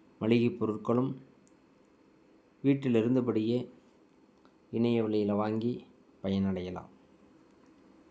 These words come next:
வறுமை ஒழிப்பு திட்டத்துல ரொம்ப முக்கியமானது அப்படின்னு பார்த்தோம்னா, இந்த மகாத்மா காந்தி தேசிய ஊரக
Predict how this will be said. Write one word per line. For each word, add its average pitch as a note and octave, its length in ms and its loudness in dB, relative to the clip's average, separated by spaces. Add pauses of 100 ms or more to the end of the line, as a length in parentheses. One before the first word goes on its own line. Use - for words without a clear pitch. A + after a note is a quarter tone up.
(840)
வறுமை F#3+ 380 12 (100)
ஒழிப்பு D3 360 6 (100)
திட்டத்துல A2+ 420 2 (1300)
ரொம்ப B2 240 4
முக்கியமானது A2+ 640 4 (420)
அப்படின்னு G#2+ 360 -2
பார்த்தோம்னா, A2+ 360 0
இந்த G#2+ 100 0
மகாத்மா A#2 520 0
காந்தி G#2 340 -2 (100)
தேசிய G#2 380 -4
ஊரக G2+ 300 -2